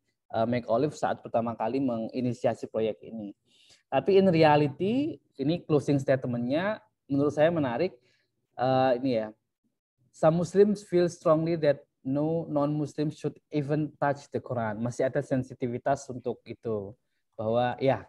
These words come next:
kita, kita yang studi di Barat tahu lah ya, pasti ada pertanyaan baik yang sengaja maupun tidak, baik yang, eh,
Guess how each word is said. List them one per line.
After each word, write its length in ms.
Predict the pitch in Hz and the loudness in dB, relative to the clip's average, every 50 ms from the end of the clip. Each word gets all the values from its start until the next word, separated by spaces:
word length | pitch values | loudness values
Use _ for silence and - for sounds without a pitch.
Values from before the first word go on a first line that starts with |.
| _ _ | _ _
kita, 480 | - 123 143 135 143 143 135 - - _ _ _ _ _ _ _ _ _ _ | -6 0 2 2 2 2 0 -4 -10 _ _ _ _ _ _ _ _ _ _
kita 240 | - 135 131 143 143 | -10 -6 -2 0 0
yang 160 | 143 139 131 | 0 0 -2
studi 320 | 131 - - 131 113 131 120 | -4 -6 -6 -4 -4 -4 -4
di 80 | 123 | -4
Barat 320 | 117 - 117 127 147 143 - | -4 -2 0 0 0 0 0
tahu 160 | 110 131 151 | -2 -2 0
lah 160 | 147 123 110 | 0 0 -2
ya, 80 | 110 110 | -2 -4
pasti 240 | - 123 - 156 - _ - - | -6 -10 -10 -12 -14 _ -16 -14
ada 240 | 113 107 - 117 | -8 -6 -6 -6
pertanyaan 720 | 104 - _ - 127 - 113 113 120 120 113 117 135 143 131 | -6 -6 _ -8 -8 -6 -6 -6 -4 -4 -4 -4 -4 -4 -2
baik 240 | 117 117 117 - 117 | -2 -2 -2 -2 -4
yang 240 | 113 110 110 113 - _ _ _ _ _ - | -4 -4 -6 -8 -14 _ _ _ _ _ -8
sengaja 560 | - 165 139 127 117 113 - - 160 147 139 | -4 -2 -2 -2 -2 -6 -4 -2 -2 0 0
maupun 320 | 135 127 117 - - 123 | 0 -2 -2 -4 -6 -6
tidak, 400 | 120 131 131 - 160 160 151 - | -4 -4 0 2 4 4 4 4
baik 320 | - 135 127 131 127 - 135 | 4 4 4 4 2 0 0
yang, 320 | 131 131 131 127 131 131 - _ _ _ _ _ _ _ _ _ _ _ - | 2 2 2 0 -2 -6 -8 _ _ _ _ _ _ _ _ _ _ _ -8
eh, 500 | - 117 120 120 120 120 120 120 123 | -6 -4 -4 -4 -4 -4 -4 -2 -4